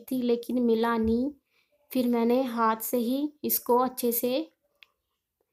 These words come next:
घुमा घुमा के मिलाया, क्योंकि इसमें पूरा प्रेशर चाहिए होता है जल्दी जल्दी से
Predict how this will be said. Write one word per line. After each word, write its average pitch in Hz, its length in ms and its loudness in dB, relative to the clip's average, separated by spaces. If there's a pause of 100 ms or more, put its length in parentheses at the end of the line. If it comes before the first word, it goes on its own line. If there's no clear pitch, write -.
(460)
घुमा 226 600 0
घुमा 233 360 -2
के 240 180 -2
मिलाया, 226 520 2
क्योंकि 247 360 -6
इसमें 247 340 0
पूरा 233 380 -2 (500)
प्रेशर 233 460 2
चाहिए 240 360 2
होता 233 420 -2
है 233 340 0
जल्दी 233 320 0
जल्दी 226 320 0
से 254 180 -4